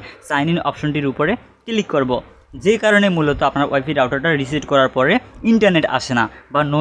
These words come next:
ইন্টারনেট সমস্যাটা দেখা দেয়। সেই অপশনটা হচ্ছে মূলত বা সেই, আহ, সিস্টেমটা হচ্ছে মূলত এই অ-, এই যে এখানে যে অপশনটা দেখতে পাচ্ছেন এই অপশনটা। এই অপশনটা হচ্ছে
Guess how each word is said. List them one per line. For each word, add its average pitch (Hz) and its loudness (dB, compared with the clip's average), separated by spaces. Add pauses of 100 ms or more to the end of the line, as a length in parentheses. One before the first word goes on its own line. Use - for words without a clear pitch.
ইন্টারনেট 156 2
সমস্যাটা 131 0 (360)
দেখা 139 -2
দেয়। 113 -4 (320)
সেই 190 -2
অপশনটা 214 -2
হচ্ছে 202 -4
মূলত 143 0
বা 147 0 (140)
সেই, 180 -2 (260)
আহ, 139 0
সিস্টেমটা 196 -2
হচ্ছে 160 0
মূলত 143 0 (420)
এই 190 4
অ-, 160 2
এই 165 0
যে 147 2 (140)
এখানে 175 -2
যে 170 0
অপশনটা 165 0
দেখতে 160 -4
পাচ্ছেন 170 -2 (120)
এই 156 2
অপশনটা। 123 -4 (540)
এই 175 -4
অপশনটা 220 0
হচ্ছে 170 -2